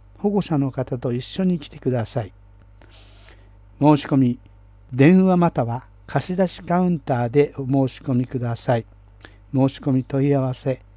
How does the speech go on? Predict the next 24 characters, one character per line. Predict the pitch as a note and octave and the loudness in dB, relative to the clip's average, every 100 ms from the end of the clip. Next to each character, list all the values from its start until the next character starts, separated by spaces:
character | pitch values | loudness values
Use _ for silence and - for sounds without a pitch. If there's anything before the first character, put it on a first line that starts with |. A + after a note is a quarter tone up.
| - - | -20 -10
胎 | - D3 D#3+ | -2 2 2
内 | D#3 D3+ | 2 2
市 | C#3 - | -2 -6
図 | C#3+ | -4
書 | D#3 C#3 | -2 -2
館、 | B2+ G2 F2 - - - - - - | -2 -6 -10 -20 -20 -20 -20 -8 0
電 | C3 B2+ A#2+ | 2 2 0
話 | A2 - - | -6 -10 -6
四 | C3+ D#3 F3 | 0 0 0
三 | E3+ D#3 D3 C#3 | -2 -2 -2 -2
の | C3+ - - | -4 -8 -20
三 | - D#3 F3+ | -4 0 2
七 | F3 D#3 C#3 A#2+ | 2 2 0 0
零 | A#2 A#2 | 0 2
零。 | A2 G#2 F#2+ - - - - - - - - - - - - - - - - - - - - - - - - - - - - | 0 -2 -6 -16 -20 -20 -20 -20 -20 -20 -20 -20 -20 -20 -20 -20 -20 -20 -20 -20 -20 -20 -20 -20 -20 -20 -20 -20 -20 -20 -18
企 | - A3 | -4 2
業 | G#3+ F3 C3 | 6 6 6
の | A#2+ A#2 - | 4 0 -6
社 | - D3+ | -6 -4
会 | C#3+ G3+ G3 | 0 2 0
的 | - E3+ F3 | -2 -4 -4
責 | - E3 - | -4 -4 -2
任 | F3 D#3+ D#3 | 0 0 -2
と | - D#3 | -2 -6